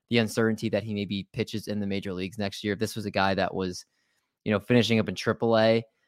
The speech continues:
I, I think you would see that A D P probably up at least a hundred spots just with the potential he has.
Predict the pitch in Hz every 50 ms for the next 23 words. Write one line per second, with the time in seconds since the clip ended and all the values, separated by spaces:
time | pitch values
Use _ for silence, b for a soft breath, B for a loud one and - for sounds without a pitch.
0 | _ - - 95 95 113 101 113 101 95 101 98 98 95 - - 107 104 101 98
1 | 98 101 98 98 98 - 110 98 - 107 101 101 98 - 87 85 101 101 - 113
2 | 101 127 120 107 110 98 - - 120 110 110 110 110 - - 107 101 - - 101
3 | - _ - - - - - 110 98 - - 98 92 95 92 82 85 - 90 92
4 | 95 95 92 90 90 -